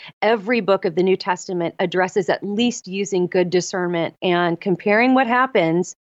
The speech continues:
in all of our churches and our lives with what the Bible says about things. And so we, we are followers of Jesus. We wanna agree with Jesus on things.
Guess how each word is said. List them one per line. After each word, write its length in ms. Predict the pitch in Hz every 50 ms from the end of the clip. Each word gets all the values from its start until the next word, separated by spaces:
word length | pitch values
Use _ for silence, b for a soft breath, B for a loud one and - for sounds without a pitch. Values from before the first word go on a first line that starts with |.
| _ _
in 280 | - 196 202 202 214 202 - -
all 220 | 190 196 196 202
of 80 | 214 208
our 100 | 214 214
churches 420 | 214 - 220 214 214 226 208 170
and 120 | 196 185
our 100 | 180 180
lives 400 | 180 180 180 180 180 175 165 -
with 260 | 175 180 185 185 - -
what 400 | 175 175 165 185 180 185 - - _
the 140 | 151 - 180
Bible 400 | 160 175 170 170 170 170 175 175
says 460 | 160 - - 190 175 170 170 170 - - -
about 460 | 165 160 170 160 165 165 - - -
things. 420 | - - 185 170 170 170 175 - -
And 240 | - 165 165 165 -
so 180 | - - 170
we, 260 | 170 160 196 220 226
we 300 | - - 170 170 208 214
are 120 | 208 196 185
followers 440 | - - 196 196 190 185 185 180 -
of 120 | 175 -
Jesus. 400 | - 214 214 202 180 202 196 -
We 100 | 202 190
wanna 240 | 185 180 175 170 156
agree 240 | 165 - 190 190 196
with 140 | 185 208
Jesus 420 | 202 - 202 196 180 185 185 - -
on 140 | 180 175 165
things. 320 | - 180 170 170 170 -